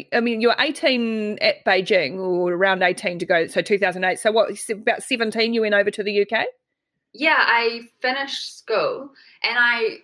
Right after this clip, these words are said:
Speaker 2: I got home from the Junior Worlds and I said to my parents, "I'm gonna move to Nottingham next year and train with the British canoe slalom team." They were like, "Okay, cool." And then halfway through the summer, I was still mucking around.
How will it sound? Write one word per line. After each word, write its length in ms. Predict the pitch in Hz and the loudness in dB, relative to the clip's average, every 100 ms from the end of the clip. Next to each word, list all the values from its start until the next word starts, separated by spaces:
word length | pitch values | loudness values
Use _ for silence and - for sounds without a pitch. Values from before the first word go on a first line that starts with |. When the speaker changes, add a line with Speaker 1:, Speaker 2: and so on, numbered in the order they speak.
| - | -2
Speaker 2:
I 160 | 233 247 | -2 2
got 220 | 269 - | 2 4
home 240 | 233 240 | 2 0
from 80 | 233 | -4
the 80 | 196 | -4
Junior 300 | 175 175 170 | -4 -4 0
Worlds 260 | 170 160 208 | 2 2 2
and 140 | 185 | 0
I 100 | 170 | 0
said 220 | 170 196 | -4 -8
to 60 | 175 | -4
my 140 | 156 | -4
parents, 400 | - 175 165 - | 0 2 2 0
"I'm 140 | 175 180 | -2 0
gonna 140 | 180 | 0
move 220 | 180 170 | 0 -2
to 120 | - 170 | -4 -6
Nottingham 440 | 147 170 185 160 | -4 -4 -6 -6
next 320 | 139 - - | -8 -8 0
year 140 | 180 185 | 4 4
and 140 | 185 | 2
train 300 | 180 156 165 | 0 -2 -4
with 120 | 160 | -8
the 60 | 160 | -2
British 300 | 170 156 175 | -2 0 -4
canoe 280 | - 165 160 | -8 -8 -4
slalom 440 | 175 170 190 185 | 0 0 0 -4
team." 320 | - 139 170 - - - - | -6 -6 -6 -10 -20 -20 -4
They 100 | 196 | 2
were 100 | 196 | 4
like, 260 | 196 190 - - - | 4 2 -2 -6 -2
"Okay, 300 | 254 247 202 | 0 0 0
cool." 260 | 262 214 170 | 2 2 4
And 180 | 180 202 | 2 2
then 140 | 202 | 0
halfway 480 | 208 208 208 - - | 2 0 0 0 0
through 200 | 226 202 | 0 0
the 80 | 185 | 0
summer, 380 | - 165 160 156 | 0 0 2 2
I 140 | 151 | 2
was 160 | 151 151 | 0 -4
still 200 | 151 160 | -6 -4
mucking 400 | 156 143 175 151 | -6 -4 -4 -4
around. 540 | 143 139 123 123 160 | -2 0 0 -2 -10